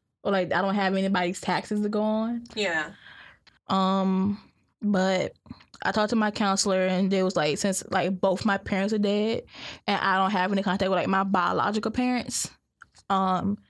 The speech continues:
Speaker 1: there's, like, I had, like, a special circumstance on my fafsa.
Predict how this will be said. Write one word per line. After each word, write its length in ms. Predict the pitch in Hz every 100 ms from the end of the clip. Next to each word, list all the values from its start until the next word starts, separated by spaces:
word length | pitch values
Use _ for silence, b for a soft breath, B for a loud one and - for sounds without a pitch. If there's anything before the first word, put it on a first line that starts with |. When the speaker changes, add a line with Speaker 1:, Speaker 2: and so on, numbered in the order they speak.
| b b -
Speaker 1:
there's, 220 | 185 190
like, 200 | 190 190 -
I 60 |
had, 200 | 202 208
like, 140 | 196 190
a 80 | 165
special 400 | - 196 196 196
circumstance 800 | - 175 202 - 208 208 - -
on 140 | 202
my 100 | 208
fafsa. 560 | 214 220 220 226 226